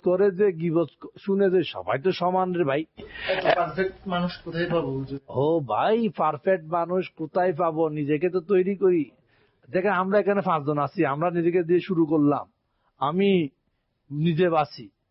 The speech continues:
Speaker 2: নিজে বাঁচলাম, কিন্তু কারোর সাথে তো মিশতে হবে।
Speaker 1: ও ভাই, আপ-, দেখেন, খুশবু যে লাগায় না, তার থেকে অটোমেটিক ঘ্রাণটা চতুর্দিকে ছড়িয়ে পড়ে। আমি আপনি যদি নেককার হই না, আমার আপনার সুবতে, আমার আপনার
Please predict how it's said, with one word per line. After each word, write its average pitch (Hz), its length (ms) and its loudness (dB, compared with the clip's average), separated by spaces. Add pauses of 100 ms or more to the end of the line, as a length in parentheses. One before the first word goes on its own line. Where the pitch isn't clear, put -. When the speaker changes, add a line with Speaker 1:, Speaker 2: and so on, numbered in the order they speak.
(220)
Speaker 2:
নিজে 175 280 0
বাঁচলাম, 180 360 0
কিন্তু 185 180 0
কারোর 170 200 0
সাথে 202 200 0
তো 208 80 0
মিশতে 190 340 0
হবে। 185 120 0
Speaker 1:
ও 170 180 0
ভাই, 165 260 2
আপ-, 147 320 -2
দেখেন, 165 380 -2 (1200)
খুশবু 160 480 0 (840)
যে 143 200 0
লাগায় 139 340 -2
না, 190 160 -2
তার 135 240 -4 (100)
থেকে 170 180 -2
অটোমেটিক 143 500 -2
ঘ্রাণটা 147 380 -2 (100)
চতুর্দিকে 143 520 -6
ছড়িয়ে 190 420 -2
পড়ে। 110 280 -16 (340)
আমি 143 320 -2
আপনি 180 200 -4
যদি 170 280 -6
নেককার 139 340 -4
হই 156 120 -2
না, 196 120 0
আমার 147 420 -2
আপনার 160 360 -4
সুবতে, 156 600 -4
আমার 143 300 -2
আপনার 156 320 -4